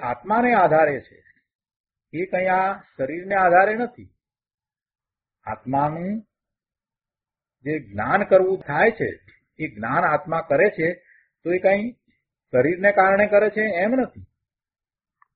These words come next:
આત્માના ગુણો છે તે આત્માને આધારે છે, એ શરીરને આધારે નથી. એટલે ઇન્દ્રિયનો નાશ થાય એટલે આત્મા જ્ઞાન કરી ન શકે એમ પણ બને નહીં.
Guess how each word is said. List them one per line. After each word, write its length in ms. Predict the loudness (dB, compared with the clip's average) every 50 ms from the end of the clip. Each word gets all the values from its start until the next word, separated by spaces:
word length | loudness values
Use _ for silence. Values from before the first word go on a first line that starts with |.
| _ _ _ _ _ _ _ _ _ -20
આત્માના 560 | -20 -18 -12 -6 -2 0 2 2 2 2 0
ગુણો 200 | -2 -2 -2 -2 -2
છે 140 | -2 -4
તે 120 | -4 0 2
આત્માને 480 | 2 2 0 -4 -4 -2 -2 0 2 2
આધારે 420 | 2 2 2 2 2 4 4 2 2
છે, 140 | 2 0 0 0 0 -4 -8 _ _ _ _ _ _ _ _ _ _ _ _ _ _ _ _ _ _ _ _ _ _ _ _ _ _ _ _ _ _ _ _ _ -16
એ 80 | -16 -16
શરીરને 440 | -14 -12 -12 -10 -8 -8 -8 -4 -2
આધારે 400 | 0 0 2 2 2 2 2 0
નથી. 320 | -4 -8 -14 _ -20 -20 _ _ _ _ _ _ _ _ _ _ _ _ _ _ _ _ _ _ _ _ _ _ _ _ _ _ _ _ _ _ _ _ _ _ _ _ _ _ _ -16
એટલે 300 | -16 -12 -10 -8 -8 -8 -8 -10 -14 _ _ _ _ _ _ _ _ _ _ _ _ -10
ઇન્દ્રિયનો 580 | -8 -6 -6 -4 -4 -2 0 2 2 2 2 0 -2
નાશ 300 | 0 -2 -2 -2 -6 -8 -6
થાય 300 | -2 0 0 2 2 0
એટલે 160 | 0 0 0
આત્મા 360 | 0 0 -2 -4 -4 -4 -4 -4
જ્ઞાન 380 | -6 -8 -8 -8 -8 -8 -10 -8
કરી 260 | -4 -4 -4 -4 -4
ન 60 | -6 -8 -8
શકે 280 | -6 -8 -10 -8 -6 -4 -4
એમ 180 | -2 -4 -4 -6
પણ 160 | -8 -8 -4 -2
બને 220 | -2 0 0 -2
નહીં. 180 | -4 -6 -8 -12